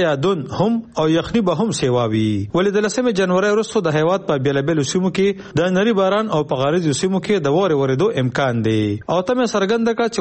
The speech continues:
ورسره به لړه هم او یخني هم لږه کمه شي. د موسمیاتو محکمې تر مخه دا وخت پېښور کې درجه حرارت شپږ اعشاریه پنځه ډګري سانتي ګریډ دی. شبیر احمد جان،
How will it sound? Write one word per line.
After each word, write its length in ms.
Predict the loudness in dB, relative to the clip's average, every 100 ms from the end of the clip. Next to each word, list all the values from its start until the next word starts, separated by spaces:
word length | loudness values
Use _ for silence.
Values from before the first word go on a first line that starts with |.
| 0
ورسره 300 | 0 0 0
به 100 | 0
لړه 300 | 0 2 2 2
هم 120 | 0 -2 -6 -4
او 40 | 0 2
یخني 280 | 2 0 2
هم 100 | 0 -2 -2 0
لږه 180 | 2 0 0
کمه 200 | 0 0 0
شي. 140 | 0 0 -2 -2 0
د 120 | 2 0
موسمیاتو 460 | 0 0 0 0 0
محکمې 380 | 0 0 0 0
تر 120 | -2
مخه 180 | 0 0 0
دا 80 | 0
وخت 120 | -2 -2
پېښور 320 | -2 0 0 0
کې 80 | -2 0
درجه 260 | 0 0 0
حرارت 300 | 0 -2 -8 -8 -6
شپږ 320 | -2 -4 -4 -4
اعشاریه 360 | -2 0 0 -2
پنځه 200 | 0 0 0
ډګري 200 | 0 -2
سانتي 260 | -2 -2 0
ګریډ 200 | 0 0 0
دی. 140 | 0 0 -4 -10 -18 -8 -2
شبیر 300 | 0 2 0
احمد 260 | 0 0
جان، 240 | 0 0